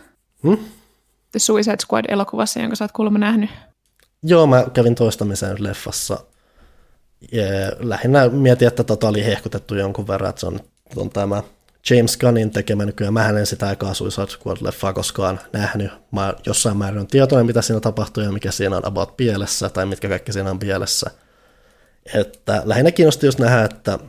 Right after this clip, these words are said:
Speaker 1: kuitenkin James Gunnin, mä en niin ole tuttu James Gunnin materiaalin suhteen muuta kuin nämä Marvel-jutut, nämä Guardians of the Galaxy-jutut.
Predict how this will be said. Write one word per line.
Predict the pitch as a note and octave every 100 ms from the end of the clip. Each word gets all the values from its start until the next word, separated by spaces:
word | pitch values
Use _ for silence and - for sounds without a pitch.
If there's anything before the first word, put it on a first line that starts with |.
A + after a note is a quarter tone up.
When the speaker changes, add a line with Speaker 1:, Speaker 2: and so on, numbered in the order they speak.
| _ _ _ _ _ _ _ _ _ _ _ _ _
Speaker 1:
kuitenkin | B2 A#2 A#2 A#2+ A2+ G2
James | A2 G#2+ -
Gunnin, | G#2 G#2+ G2
mä | B2
en | C3+ D3
niin | D3 C3+ B2
ole | A#2+
tuttu | - A2+ A2 A#2
James | G#2+ -
Gunnin | G#2 G#2 G2+ - _ _ _
materiaalin | A2+ A2 G#2+ G2+ F#2+
suhteen | F#2 - G2
muuta | F#2+ G2+
kuin | F#2+ F#2+
nämä | F#2 F#2 -
Marvel-jutut, | G#2 F#2+ F#2+ F#2 F#2+ F#2+ G#2
nämä | F#2+
Guardians | F#2 F#2 F2+ F2
of | -
the | -
Galaxy-jutut. | F#2+ F#2+ - F#2 F#2+ -